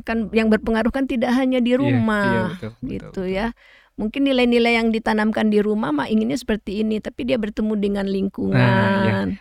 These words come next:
Speaker 2: betul, betul, betul.
Speaker 1: bertemu dengan di sekolah juga kan
Speaker 2: Mm-mm.
Speaker 1: berbeda-beda gitu. Ada,
Speaker 2: Mm-mm.
Speaker 1: ada, ada apa namanya, pemahaman atau ada sesuatu yang mungkin berbeda dengan di rumah,
Speaker 2: Mm-mm. Iya, betul,
Speaker 1: di
Speaker 2: betul.
Speaker 1: tempat gaulnya juga. Jadi kan,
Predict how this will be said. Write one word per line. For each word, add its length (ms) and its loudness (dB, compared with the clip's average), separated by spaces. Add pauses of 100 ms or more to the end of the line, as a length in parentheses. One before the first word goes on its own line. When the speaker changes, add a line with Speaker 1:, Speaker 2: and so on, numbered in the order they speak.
Speaker 2:
betul, 260 -4
betul, 240 -8
betul. 100 -10
Speaker 1:
bertemu 380 -2
dengan 320 -2
di 100 -2
sekolah 380 -4
juga 320 -6
kan 180 -4
Speaker 2:
Mm-mm. 60 -2
Speaker 1:
berbeda-beda 760 -4
gitu. 320 -8
Ada, 260 -10
Speaker 2:
Mm-mm. 40 -12
Speaker 1:
ada, 240 -6 (680)
ada 200 -8 (120)
apa 100 -4
namanya, 440 -4
pemahaman 580 -4
atau 240 -8
ada 380 -6 (180)
sesuatu 480 -6
yang 160 -4
mungkin 300 -4
berbeda 400 -4
dengan 260 -2
di 160 0
rumah, 640 0
Speaker 2:
Mm-mm. 240 0 (180)
Iya, 240 -4
betul, 240 -8
Speaker 1:
di 140 -6
Speaker 2:
betul. 100 -8
Speaker 1:
tempat 300 -10
gaulnya 480 -8
juga. 260 -12 (460)
Jadi 260 -6
kan, 340 -4